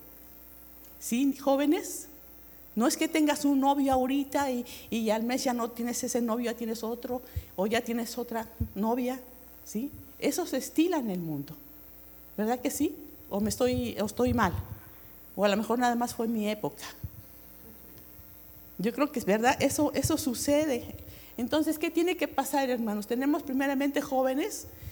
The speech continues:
Si tú conoces a un muchacho, una muchacha, ¿qué haces? Llevas una amistad con esas personas.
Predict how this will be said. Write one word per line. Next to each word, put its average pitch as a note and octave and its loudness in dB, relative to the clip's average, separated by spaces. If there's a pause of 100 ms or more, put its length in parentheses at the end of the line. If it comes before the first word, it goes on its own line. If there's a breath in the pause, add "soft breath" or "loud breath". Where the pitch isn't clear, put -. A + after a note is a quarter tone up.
(200 loud breath)
Si G3+ -6
tú D4+ 2
conoces D4 2
a A#3+ 2
un B3+ 0
muchacho, C#4 2
una C#4 2
muchacha, A#3+ -2 (320 loud breath)
¿qué B3+ 2
haces? A3+ 0
Llevas C#4+ 0
una D4 4
amistad C#4+ 2
con B3 -4
esas C4+ -2
personas. C4+ -2